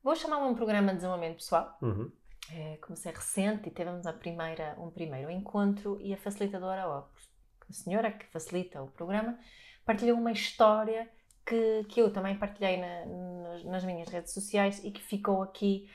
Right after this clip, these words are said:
Speaker 1: muito, muito presente, eh, em mim desde então. Queres que te conte a história?
Speaker 2: Quero que me contes a história,
Speaker 1: <laughs>
Speaker 2: sim.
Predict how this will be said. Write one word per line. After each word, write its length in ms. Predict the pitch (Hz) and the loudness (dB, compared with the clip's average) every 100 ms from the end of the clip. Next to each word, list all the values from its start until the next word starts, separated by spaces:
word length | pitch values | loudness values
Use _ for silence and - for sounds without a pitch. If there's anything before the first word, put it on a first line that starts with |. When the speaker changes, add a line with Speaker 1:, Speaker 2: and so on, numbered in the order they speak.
| - - _ | -20 -20 _
Speaker 1:
muito, 600 | 196 202 202 196 185 185 | 4 4 4 -2 -2 0
muito 220 | 196 202 | 4 2
presente, 800 | 202 196 185 190 185 185 - - - | 4 4 4 4 0 -2 -10 -18 -4
eh, 360 | - 175 - 185 | 0 2 2 0
em 100 | 185 | 6
mim 220 | 202 202 | 8 6
desde 300 | 190 185 180 | 4 -2 -4
então. 260 | 156 - - _ _ - - - _ | -8 -10 -20 _ _ -20 -20 -20 _
Queres 180 | 214 208 | -2 -2
que 60 | |
te 60 | - | -4
conte 240 | 214 214 | -2 0
a 60 | 214 | -2
história? 420 | 202 214 220 240 | -6 -6 -4 -6
Speaker 2:
Quero 240 | 240 107 117 | -2 -2 -2
que 140 | - | -2
me 100 | 107 | -2
contes 280 | 104 117 262 | 6 6 8
a 60 | 120 | 6
história, 440 | 117 139 123 254 | 8 8 8 6
Speaker 1:
<laughs> 40 | - | 2
Speaker 2:
sim. 260 | - 92 | -4 -2